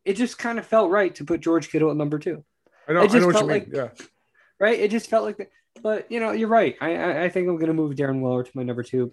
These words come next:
Speaker 1: I had him three and Kittle two. But, I mean, if you look at the competition for Waller, like you said,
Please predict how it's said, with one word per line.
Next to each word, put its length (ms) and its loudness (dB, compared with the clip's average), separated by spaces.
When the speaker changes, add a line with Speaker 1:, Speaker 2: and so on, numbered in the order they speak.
Speaker 1:
I 80 -2
had 240 0
him 320 -6
three 500 -2
and 240 -2
Kittle 300 -4
two. 480 -2
But, 240 0
I 60 -10
mean, 160 -4
if 100 -8
you 80 -2
look 120 0
at 80 0
the 40 -2
competition 600 -6
for 160 -2
Waller, 320 0
like 180 -4
you 60 -10
said, 300 -4